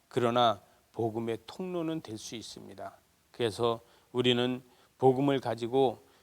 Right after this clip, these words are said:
율법을 받고 일어서서 하나님의 역사를 바라볼 적에 우리는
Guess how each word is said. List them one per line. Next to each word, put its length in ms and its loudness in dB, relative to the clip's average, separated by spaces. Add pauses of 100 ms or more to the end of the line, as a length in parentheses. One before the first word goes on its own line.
(120)
율법을 540 2
받고 340 -2
일어서서 720 2 (240)
하나님의 580 4
역사를 400 2
바라볼 380 -4
적에 400 -6 (380)
우리는 500 -2